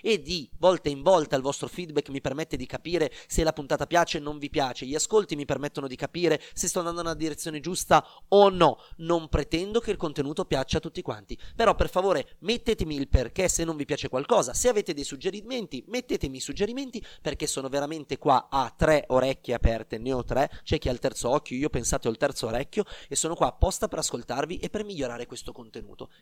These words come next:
che vuole migliorare il mondo gioco. Quindi non vi piace, ditemi perché. Ma ho impiegato già fin troppe parole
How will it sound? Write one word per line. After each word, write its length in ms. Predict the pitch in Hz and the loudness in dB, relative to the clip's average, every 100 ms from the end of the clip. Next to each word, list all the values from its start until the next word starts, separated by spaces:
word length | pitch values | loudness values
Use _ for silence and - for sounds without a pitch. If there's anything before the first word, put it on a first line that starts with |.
| - | 4
che 100 | 180 | 6
vuole 300 | 214 262 214 | 6 6 2
migliorare 460 | 175 170 208 254 | 2 4 6 6
il 60 | 202 | 4
mondo 240 | 175 165 | 2 -2
gioco. 380 | 135 208 180 131 - - | 6 6 6 0 -8 -4
Quindi 320 | 247 196 135 | -2 0 -2
non 320 | 131 226 208 | 6 6 8
vi 80 | 175 | 6
piace, 420 | 196 214 220 233 | 8 8 8 2
ditemi 480 | 165 202 214 202 214 | 2 6 6 6 4
perché. 840 | - 196 185 - 185 160 127 - | 8 8 10 12 12 12 12 6
Ma 80 | 160 | 4
ho 80 | 185 | 4
impiegato 520 | 220 202 214 214 196 | 4 0 4 4 4
già 260 | 156 233 233 | 10 10 10
fin 340 | 233 233 220 | 6 -4 -2
troppe 580 | 214 233 220 - 202 208 | 6 8 8 4 2 2
parole 880 | - 208 196 220 196 170 147 139 | 6 8 10 12 12 10 6 2